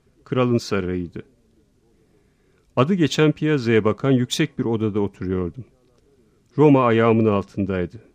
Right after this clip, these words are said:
Aşağılardan çeşmelerin şırıltısı duyuluyordu. Bugüne dek yazılmış en yapayalnız öykü, gece türküsü işte orada yazıldı. O sıralar bir kara sevdalı ezgisiyle bozuşmuştum.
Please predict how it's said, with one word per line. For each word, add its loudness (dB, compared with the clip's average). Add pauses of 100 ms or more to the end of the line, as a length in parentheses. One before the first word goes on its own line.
(160)
Aşağılardan -2
çeşmelerin -2
şırıltısı -8
duyuluyordu. -6 (920)
Bugüne 4
dek -4
yazılmış -2
en 2
yapayalnız 0
öykü, -8 (600)
gece 2
türküsü -8 (100)
işte -8
orada -2
yazıldı. -8 (1500)
O -2
sıralar 2
bir -2
kara -2
sevdalı -2
ezgisiyle -4
bozuşmuştum. -10